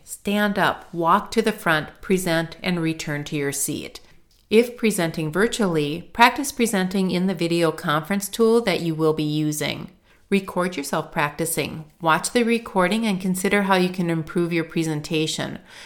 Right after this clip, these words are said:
For Zoom, Meet, or Teams, use the recording feature to record yourself. And visualize a positive experience.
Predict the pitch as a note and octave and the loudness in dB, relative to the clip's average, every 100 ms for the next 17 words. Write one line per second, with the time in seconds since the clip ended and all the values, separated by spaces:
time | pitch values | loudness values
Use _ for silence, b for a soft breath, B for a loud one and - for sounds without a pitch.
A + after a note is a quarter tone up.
0 | B - F3 D#3+ E3+ E3+ F3+ F#3+ G3 F3+ | B -2 0 2 2 2 2 0 0 0
1 | F3 F3+ D#3+ D#3 - D#3+ E3+ A3+ A#3+ G3+ | 0 0 -2 -4 -2 -2 0 -2 -2 -2
2 | G#3+ A#3+ B3+ G3+ F#3+ E3 E3+ F#3+ F#3 F3+ | -2 -2 -2 -2 0 2 4 2 0 -4
3 | D#3 - D#3 D#3 - E3 D3+ - D3 C#3+ | -4 0 0 0 -4 -4 -4 -2 -2 -2
4 | C#3+ - C#3+ B2 - - - b - - | -6 -2 0 0 -2 -10 -20 b -20 -20
5 | - G#3 A3 G#3 G#3+ A3 B3 A3 A3 A3 | -6 0 2 4 4 4 2 4 4 0
6 | A3+ - D3 D3+ D#3+ E3+ E3 E3 - D3+ | -2 2 2 2 -2 -2 -2 -4 -4 -4
7 | C#3+ - - - | -4 -6 -10 -12